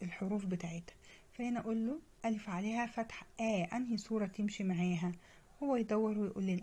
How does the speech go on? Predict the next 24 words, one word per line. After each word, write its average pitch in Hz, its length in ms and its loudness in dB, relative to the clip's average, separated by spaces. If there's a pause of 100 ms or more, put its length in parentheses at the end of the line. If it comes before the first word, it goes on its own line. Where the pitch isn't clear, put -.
(140)
"آ، 233 400 0 (220)
أسد"، 240 580 0
أه، 185 60 -2
خدت 202 340 -8
أسد، 202 400 -4
فنوصل 190 600 0 (420)
حرف - 260 -6
الألف 196 400 -4
اللي 190 120 -2
عليها 185 200 -2
فتحة 202 340 -4
بالأسد. 190 400 -6 (120)
طب 196 120 -2 (380)
أو، 220 540 4 (760)
أو 208 360 4
خدناها 196 540 -2
ايه؟ 196 380 -2 (280)
أه، 175 180 2 (120)
أذن، 185 680 6 (460)
أذن، 190 420 4
يبقى 175 160 -2
هنوصل 185 560 2
للأذن. 180 580 2 (420)
طيب - 180 -4